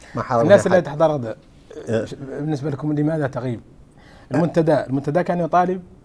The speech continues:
Speaker 2: بمرحلة تمهيدية للحوار.
Speaker 1: هذا أنا، أنا اللي سمعت
Speaker 2: الآن،
Speaker 1: الرسالة.
Speaker 2: الآن
Speaker 1: أه.
Speaker 2: وافقت السلطة على، آه، جلسات تمهيدية.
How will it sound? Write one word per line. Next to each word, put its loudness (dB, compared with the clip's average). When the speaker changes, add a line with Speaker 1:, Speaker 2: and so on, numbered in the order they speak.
Speaker 2:
بمرحلة -2
تمهيدية -4
للحوار. -4
Speaker 1:
هذا -2
أنا، 0
أنا 0
اللي -2
سمعت -6
Speaker 2:
الآن، 0
Speaker 1:
الرسالة. 2
Speaker 2:
الآن 2
Speaker 1:
أه. -2
Speaker 2:
وافقت 0
السلطة -4
على، -4
آه، -6
جلسات -2
تمهيدية. -14